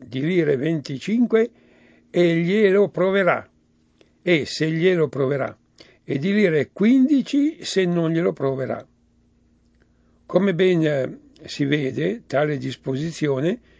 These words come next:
viene ideata da un fine intuito femminile. Infatti, osserva argutamente l'onorevole Andrea Latorre, riportando la curiosa legge nell'interessante e pregevole suo libro La musica al tribunale di Gea,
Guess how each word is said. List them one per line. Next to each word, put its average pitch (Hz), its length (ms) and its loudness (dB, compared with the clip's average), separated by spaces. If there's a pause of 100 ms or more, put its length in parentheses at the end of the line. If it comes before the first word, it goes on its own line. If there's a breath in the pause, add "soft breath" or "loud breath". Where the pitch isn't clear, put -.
(300 soft breath)
viene 185 300 2
ideata 156 540 2
da 143 260 -2
un 143 240 -4
fine 170 540 -4
intuito 143 640 -2
femminile. 123 760 -4 (600 soft breath)
Infatti, 180 760 2 (200)
osserva 135 800 2 (300)
argutamente 127 800 0
l'onorevole 123 580 4
Andrea 117 460 0
Latorre, 120 640 -2 (420 soft breath)
riportando 147 680 0
la 135 120 4
curiosa 127 460 2
legge 127 360 0
nell'interessante 120 1120 -4
e - 20 -4
pregevole 139 500 -2
suo 135 140 -4
libro 147 400 0 (440 soft breath)
La 120 140 -4
musica 139 640 0
al 113 140 -10
tribunale 120 520 -2
di 117 140 -8
Gea, 123 340 -2